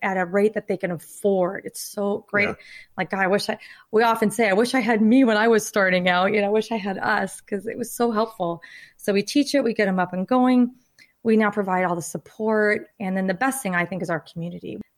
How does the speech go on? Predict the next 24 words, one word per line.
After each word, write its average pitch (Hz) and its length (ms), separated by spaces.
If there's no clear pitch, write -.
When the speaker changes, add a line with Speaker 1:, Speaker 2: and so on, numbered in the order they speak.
Speaker 1:
They're 214 200
all 233 180
like-minded 196 480
people 180 640
and 180 360
we 233 160
never 220 180
hold 190 220
back. - 340
Like 190 160
this 208 180
show, 208 220
you 226 160
can 214 220
ask 185 300
us 170 180
anything 247 320
you 214 100
want, 190 200
Sean, 202 400
and 196 80
we 208 100
will 175 340
happily 240 800